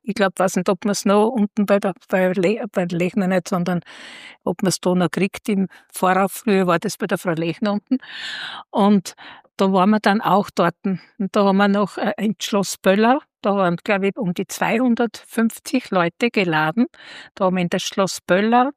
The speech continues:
die ganzen Speisen geliefert, kalt, warm, also alles, was halt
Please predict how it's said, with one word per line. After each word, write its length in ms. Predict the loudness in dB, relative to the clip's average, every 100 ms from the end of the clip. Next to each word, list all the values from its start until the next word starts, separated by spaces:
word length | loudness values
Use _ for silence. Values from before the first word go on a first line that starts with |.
| -8
die 100 | -6
ganzen 400 | -2 -2 -2 -8 -10
Speisen 540 | -4 -2 -2 0 -2
geliefert, 640 | 0 0 0 0 -2 -2 -4 -20 -20 -16
kalt, 600 | -4 0 0 -2 -6 -14 -4
warm, 540 | 2 4 4 2 0 -2 -10 _ -8
also 240 | -2 -2 -2
alles, 360 | 0 0 -2 -4
was 260 | -4 -2 -2
halt 220 | -2